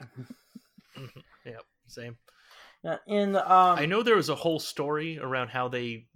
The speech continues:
Speaker 2: were born, but it, then it, the things get weird. I don't, I don't know
Speaker 3: Yeah,
Speaker 2: much
Speaker 3: 'cause
Speaker 2: either.
Speaker 3: I know they were created during the House of M thing when she said,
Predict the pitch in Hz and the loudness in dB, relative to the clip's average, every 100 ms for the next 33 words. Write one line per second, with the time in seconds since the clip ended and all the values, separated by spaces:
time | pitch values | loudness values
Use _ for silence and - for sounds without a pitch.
0 | 117 113 127 160 180 190 220 226 _ _ | -14 -8 -8 -6 -8 -8 -10 -12 _ _
1 | _ _ _ _ _ 131 120 113 - _ | _ _ _ _ _ -4 -2 -4 -8 _
2 | _ - 117 110 _ _ _ _ _ - | _ -16 -16 -16 _ _ _ _ _ -10
3 | 120 117 110 - 110 117 110 - 101 104 | -8 -6 -8 -12 -16 -14 -16 -16 -14 -14
4 | - - - 107 98 - 110 107 147 160 | -16 -16 -16 -16 -16 -16 -14 -10 -6 -4
5 | 151 147 151 147 135 - 190 147 175 190 | -2 -4 -6 -12 -10 -4 -4 0 0 2
6 | 190 214 208 196 175 - 160 160 151 139 | 4 6 6 2 0 -4 -6 -4 -4 -4
7 | 143 120 139 131 127 101 123 123 135 131 | -2 0 2 0 -2 -6 -6 -6 -8 -8
8 | 131 113 113 107 120 110 120 110 104 | -8 -8 -10 -10 -12 -4 -2 -2 -4